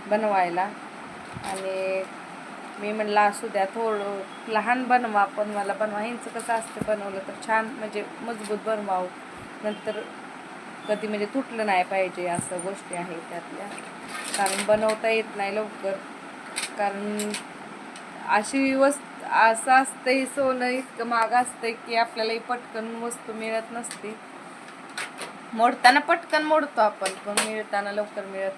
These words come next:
नसते. तर जवळजवळ मला पाच सहा वर्ष गेली ती मिळवायला, मिळवायला म्हणजे मी वाट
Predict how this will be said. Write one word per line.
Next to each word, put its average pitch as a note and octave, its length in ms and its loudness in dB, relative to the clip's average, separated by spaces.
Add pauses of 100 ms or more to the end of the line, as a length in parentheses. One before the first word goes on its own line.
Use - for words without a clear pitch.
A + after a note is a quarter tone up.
नसते. G#3 380 -10
तर F#3+ 120 -6
जवळजवळ F#3+ 680 -4
मला G3+ 160 0
पाच G#3+ 340 0
सहा G#3+ 100 0
वर्ष A3 320 -2
गेली A3+ 460 -4 (500)
ती A3 60 -8
मिळवायला, G#3+ 720 0 (760)
मिळवायला A3+ 420 2
म्हणजे B3 420 0 (1300)
मी A#3 80 4
वाट B3+ 240 12